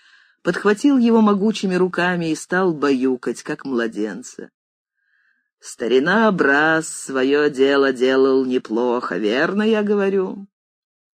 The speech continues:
«Мы с Брасом оба так считаем», вставила Миртл. Во все время разговора она раскачивалась в качалке и безмятежно жевала резинку. Прошлый год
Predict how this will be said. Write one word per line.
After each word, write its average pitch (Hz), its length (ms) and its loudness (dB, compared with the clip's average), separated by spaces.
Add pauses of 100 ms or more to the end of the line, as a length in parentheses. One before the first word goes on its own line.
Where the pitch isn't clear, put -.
(580)
«Мы 233 280 4
с 185 100 -2
Брасом 208 580 2
оба 208 260 4
так 185 260 -4
считаем», 127 640 -4 (200)
вставила 135 440 0
Миртл. 131 600 0 (520)
Во 143 160 -2
все 147 280 0
время 135 280 4
разговора 139 720 0
она 143 480 -2
раскачивалась 185 800 -4
в - 40 -20
качалке 214 640 -2
и 190 40 -2
безмятежно 185 600 -2
жевала 170 320 -2
резинку. 127 680 -4 (520)
Прошлый 269 380 2
год 285 380 0